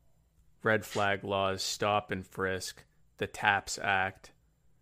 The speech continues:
And now, meanwhile, these are the same people that will ravage someone like Dan Crenshaw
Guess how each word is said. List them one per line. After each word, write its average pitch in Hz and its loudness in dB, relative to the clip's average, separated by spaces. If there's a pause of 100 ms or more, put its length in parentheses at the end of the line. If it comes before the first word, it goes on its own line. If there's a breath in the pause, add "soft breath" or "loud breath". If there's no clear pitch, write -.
(240 soft breath)
And 185 10
now, 208 12
meanwhile, 214 12
these 233 6
are 370 12
the 226 8
same 208 10
people 190 2
that 147 12
will 123 2
ravage 143 12
someone 131 6
like 110 6
Dan 110 2
Crenshaw 120 8